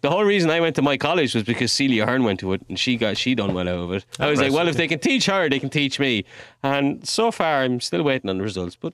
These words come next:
Speaker 1: I'll get there.
Speaker 2: Well,
Speaker 1: I'll
Speaker 2: you'll
Speaker 1: get
Speaker 2: get there.
Speaker 1: there.
Speaker 2: You'll
Speaker 1: I'll be
Speaker 2: eventually.
Speaker 1: fine. You know, I'll
Speaker 2: Um,
Speaker 1: get there.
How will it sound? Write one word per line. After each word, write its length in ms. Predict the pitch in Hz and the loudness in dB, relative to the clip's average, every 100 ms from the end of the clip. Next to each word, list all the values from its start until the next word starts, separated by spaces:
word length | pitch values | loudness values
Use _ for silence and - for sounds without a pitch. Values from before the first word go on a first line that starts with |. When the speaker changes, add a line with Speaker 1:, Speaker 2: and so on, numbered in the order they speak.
| - | -10
Speaker 1:
I'll 480 | 240 285 294 320 349 | -4 -2 0 0 0
get 160 | 320 | 0
there. 200 | 101 95 | 0 0
Speaker 2:
Well, 100 | 135 | -2
Speaker 1:
I'll 40 | - | -4
Speaker 2:
you'll 80 | 262 | 0
Speaker 1:
get 0 | |
Speaker 2:
get 140 | - - | 0 0
there. 100 | 98 | -2
Speaker 1:
there. 20 | 87 | -4
Speaker 2:
You'll 60 | 90 | -6
Speaker 1:
I'll 40 | |
be 60 | 110 85 | -2 0
Speaker 2:
eventually. 240 | 82 110 101 | 0 -2 -4
Speaker 1:
fine. 80 | - _ | -10 _
You 80 | 135 | -10
know, 160 | 127 131 | -8 -6
I'll 200 | 202 107 | 0 2
Speaker 2:
Um, 60 | 104 | 2
Speaker 1:
get 60 | |
there. 100 | 85 | 0